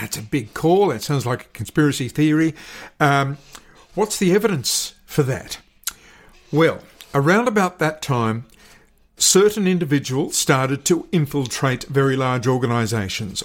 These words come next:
organisations like the United Nations, organisations like the World Economic Forum, and started to change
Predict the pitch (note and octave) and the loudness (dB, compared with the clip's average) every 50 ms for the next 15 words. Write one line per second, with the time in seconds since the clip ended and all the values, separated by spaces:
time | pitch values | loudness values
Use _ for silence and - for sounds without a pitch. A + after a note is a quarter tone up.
0 | - F#3 F#3 F#3+ E3+ F#3 F#3+ E3+ C#3+ D#3 C#3+ C#3+ C3+ - D3+ C#3 B2+ - C#3+ C3 | 2 2 2 4 4 0 0 0 0 0 0 0 0 0 -2 -2 0 0 0 0
1 | A#2+ - C#3 B2+ A#2+ A#2 A2+ A2 A2 - A#2+ G#2+ A2 G#2 G2+ G2+ - - G2+ - | 0 0 -2 0 0 0 0 -2 -2 -4 -4 -4 -4 -4 -4 -4 -8 -10 -10 -10
2 | - - - - - - - - - - - - E3 E3+ F3 F#3+ F3+ F3 E3+ D#3+ | -10 -10 -10 -10 -14 -20 -18 -18 -18 -16 -6 0 2 4 4 4 2 2 2 2
3 | - D3+ C3+ C3+ A#2+ - - C3 B2+ C3 - - - - - - - - - C3 | 0 0 -2 -2 -2 -2 -2 -2 -2 -2 -4 -6 -8 -10 -20 -20 -20 -10 -4 0
4 | C3 C3 B2+ B2 - - _ - C3+ C#3+ B2+ A#2+ D3 D#3 D3 C#3+ C#3+ C#3 - - | 2 2 0 0 -4 -12 _ -4 0 0 2 4 4 4 6 4 4 2 -2 -8
5 | _ - - - - C3 B2 A#2+ A#2+ A#2+ A#2 - - - - - - - C#3 A#2+ | _ -8 -6 -2 0 0 0 0 0 -2 -4 -6 -12 -20 -20 -12 -2 0 0 2
6 | A#2 G#2+ F#2 E2 F#2+ - _ _ _ _ - - - - - - - - - - | 2 0 -2 -6 -8 -12 _ _ _ _ -20 -20 -20 -20 -18 -18 -18 -16 -8 -2
7 | - D#3 D3+ D3 C#3 - - _ _ _ _ _ _ - - - - - G3+ F#3+ | 2 2 2 2 0 -4 -8 _ _ _ _ _ _ -20 -10 -8 -2 2 2 2
8 | F#3+ F#3+ G#3 F#3+ - - - - - D#3+ C#3+ C#3 C#3 C3+ C#3 - - | 2 2 -2 -2 -4 -6 -4 0 0 2 2 2 0 -2 -4 -6 -10